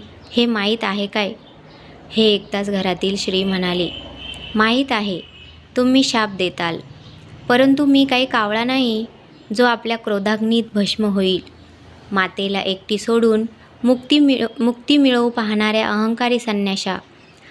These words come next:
तू माझे काही बिघडवू शकत नाही." तरुणाने हे ऐकले आणि त्याचा सगळा गर्व चक्काचूर झाला. त्याने बाहेरून क्षमा मागितली.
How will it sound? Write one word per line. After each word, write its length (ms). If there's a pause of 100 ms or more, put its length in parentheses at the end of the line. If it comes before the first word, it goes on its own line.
(240)
तू 100
माझे 360
काही 360
बिघडवू 420
शकत 420
नाही." 280 (800)
तरुणाने 480
हे 300
ऐकले 420 (360)
आणि 260
त्याचा 240
सगळा 320
गर्व 440
चक्काचूर 600
झाला. 340 (640)
त्याने 260
बाहेरून 500
क्षमा 420
मागितली. 520